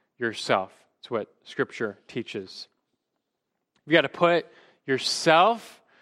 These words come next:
your flesh, on a short leash and keep it in check. Have you ever been walking your dog? For those of you who have dogs and your dog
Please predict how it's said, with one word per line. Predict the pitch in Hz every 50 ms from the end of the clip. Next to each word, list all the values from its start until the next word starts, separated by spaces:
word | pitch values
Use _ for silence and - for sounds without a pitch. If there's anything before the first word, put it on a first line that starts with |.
| _ _ _ _
your | _ 139 131 -
flesh, | - - - 160 165 170 196 214 - - -
on | 156 135
a | 123
short | - - - - - 165 165 175 180 - - 147
leash | 139 135 156 165 135 110 - - -
and | 127 113 107 101 98 -
keep | _ - 143 131 -
it | 143 131 123 - -
in | - 113 104
check. | - - - 160 151 110 - - - _ _ _ _ _ - -
Have | - - - - - - - _ _ _ _ _ _ _ _ _ _ _ _ _ _ _ _
you | 160 160
ever | 156
been | 151 143 139
walking | 135 135 139 143 - 156
your | 143 127 120
dog? | 135 131 131 135 139 131
For | - -
those | 127 127 127 120
of | 123
you | 127 127 120
who | 120 123
have | 123 123 123 113
dogs | 107 123 117 117 117 123 127 123 - -
and | 117
your | 113 107
dog | 98 120 117 117 113 113 110